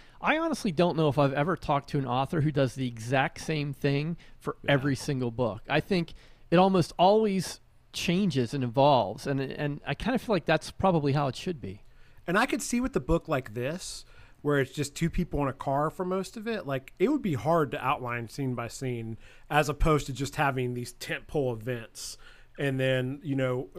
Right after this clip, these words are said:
Speaker 2: letting your characters take you to those, you know, with the dialogue and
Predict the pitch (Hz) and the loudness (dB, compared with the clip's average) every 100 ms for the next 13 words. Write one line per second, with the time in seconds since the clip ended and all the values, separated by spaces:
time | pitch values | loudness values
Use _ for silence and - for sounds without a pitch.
0 | 175 151 131 151 151 143 135 135 123 - | -14 -6 0 2 2 0 -2 -2 -4 -4
1 | 143 135 - 123 120 - 139 127 123 110 | -2 -2 -2 -10 -10 -10 -8 -8 -8 -12
2 | 107 95 98 127 - - 175 139 131 127 | -12 -16 -18 -16 -16 -10 -4 -2 -2 -2
3 | 131 - 135 139 131 131 127 127 127 131 | -6 -6 -8 -2 0 0 -2 -4 -6 -6
4 | 123 | -10